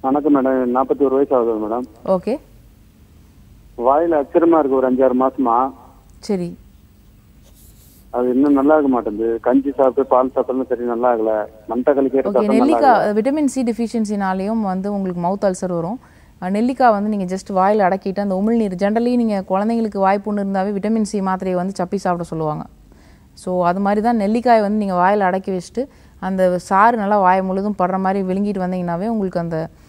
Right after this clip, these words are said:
Speaker 2: problems வந்து ஈஸியாவே சரியாகும். Vitamin சி டெஃபிஷியன்சி தான் இந்த problem.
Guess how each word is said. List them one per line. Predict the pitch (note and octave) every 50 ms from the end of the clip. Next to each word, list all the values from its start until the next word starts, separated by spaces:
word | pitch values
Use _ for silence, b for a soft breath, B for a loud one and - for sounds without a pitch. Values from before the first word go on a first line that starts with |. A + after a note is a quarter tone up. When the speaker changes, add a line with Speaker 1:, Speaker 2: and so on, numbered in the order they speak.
| b b b _ -
Speaker 2:
problems | G3 F#3 F#3+ G#3 G#3 F#3+
வந்து | F3+ F#3 F#3+ G3
ஈஸியாவே | F#3 F#3 F3 F#3+ F3+ F3+ F#3 F3 - D#3+
சரியாகும். | D3+ D3+ C#3 C3+ - - - _ - -
Vitamin | F3 F3 G#3 A3 A#3
சி | A3+ G#3+ A3
டெஃபிஷியன்சி | G3+ F#3 E3+ - F3+ - - F3 E3 E3
தான் | D#3+ E3+ G#3+ A#3+
இந்த | A3 F#3 - -
problem. | D#3+ D#3 D3 D#3 - -